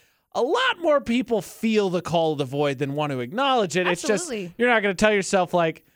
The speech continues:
Speaker 1: "So, like, what if we just jumped off this cliff right now?"
Speaker 2: Right, right.
Speaker 1: Even though everybody, i-, if it, if it, you
Speaker 2: And
Speaker 1: know.
Speaker 2: then your soul, like, shrinks inside of itself. It's like, <gasps>
Speaker 1: Yeah. Here's a message we got from Greg. It says, uh, "My what if fear," but I think it's lo-, again, long same lines.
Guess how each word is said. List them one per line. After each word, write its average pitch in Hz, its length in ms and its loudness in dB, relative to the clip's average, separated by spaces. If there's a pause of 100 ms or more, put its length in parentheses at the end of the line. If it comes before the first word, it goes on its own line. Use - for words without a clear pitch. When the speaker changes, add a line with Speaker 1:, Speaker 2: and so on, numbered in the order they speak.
(180)
Speaker 1:
"So, 175 120 -2
like, 165 80 -2
what 170 120 0
if 151 80 -2
we 165 80 0
just 135 180 -8
jumped 135 220 -2
off 120 120 -2
this 117 120 -12
cliff 123 240 -6
right 98 180 -10
now?" 110 80 -12
Speaker 2:
Right, 180 300 -4 (420)
right. 185 360 -4 (200)
Speaker 1:
Even 220 200 2
though 190 120 4
everybody, 180 540 0 (420)
i-, - 40 -8 (260)
if 220 140 -2
it, 208 160 0
if 226 180 -4
it, 151 280 -2
you 165 60 -18 (180)
Speaker 2:
And 320 100 2
Speaker 1:
know. 247 80 4
Speaker 2:
then 160 80 4
your 294 80 0
soul, 262 340 -2
like, 202 220 -6
shrinks - 400 -8
inside 185 320 -6
of 170 80 -8
itself. 180 240 -6
It's - 100 -20
like, 170 180 -10
<gasps> - 1000 -10
Speaker 1:
Yeah. 240 160 2 (280)
Here's 233 160 4
a 240 80 2
message 233 400 0
we 220 120 0
got 208 240 0
from 202 320 -2
Greg. 202 300 2
It 180 160 -4
says, 180 300 -2
uh, 175 160 2
"My 185 220 -2
what 180 300 2
if 208 140 0
fear," 165 260 0
but 160 120 0
I 165 40 2
think 165 80 -4
it's 143 100 -6
lo-, 165 120 0
again, 170 300 -2
long 160 200 -2
same 180 200 -2
lines. 190 280 -2